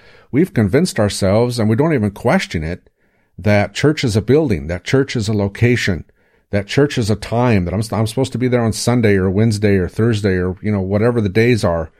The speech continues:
or maybe I'm supposed to be there on all of those days. But God doesn't require that of you. That isn't a new covenant concept.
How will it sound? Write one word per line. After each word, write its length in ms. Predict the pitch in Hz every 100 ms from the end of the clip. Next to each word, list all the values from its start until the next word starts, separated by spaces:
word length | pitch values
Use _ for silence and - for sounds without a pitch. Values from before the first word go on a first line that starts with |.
| _ - -
or 80 | 101
maybe 240 | 123 139
I'm 120 | 135
supposed 260 | 113 135 127
to 60 | 117
be 120 | 123
there 200 | 123 120
on 120 | 107
all 240 | 110 135
of 80 | 165
those 280 | 101 98 85
days. 420 | 98 90 80 - _ _ -
But 140 | - 143
God 160 | 240
doesn't 240 | 240 147 92
require 400 | 95 - 95 95
that 220 | 90 85
of 100 | 82
you. 340 | 82 175 202 - _ _ _ _ -
That 140 | 170
isn't 260 | 220 185 -
a 80 | 113
new 180 | 110 113
covenant 480 | - 113 107 98
concept. 640 | - 98 92 - 92 -